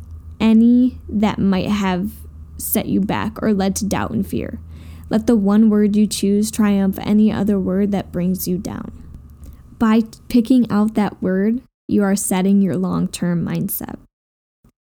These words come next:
This long-term mindset is going to help you accomplish those goals for the entire year.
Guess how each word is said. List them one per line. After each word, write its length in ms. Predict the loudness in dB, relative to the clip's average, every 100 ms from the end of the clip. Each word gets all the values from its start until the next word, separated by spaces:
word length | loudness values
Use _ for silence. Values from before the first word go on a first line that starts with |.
| _ -20 -20 _ 0
This 320 | 4 4 4
long-term 480 | 4 6 6 4 4
mindset 400 | 4 2 0 -2
is 100 | 0
going 220 | 2 2
to 60 | 0
help 380 | -2 -2 0
you 280 | 0 0 0
accomplish 600 | -2 -4 -2 0 -2 -2
those 280 | 0 -2 -2
goals 480 | -2 -2 0 -2 -6 -16 -20 -20 -16
for 160 | -2 2
the 160 | 2 2
entire 380 | 0 -2 -2
year. 420 | -2 -2 -4 -6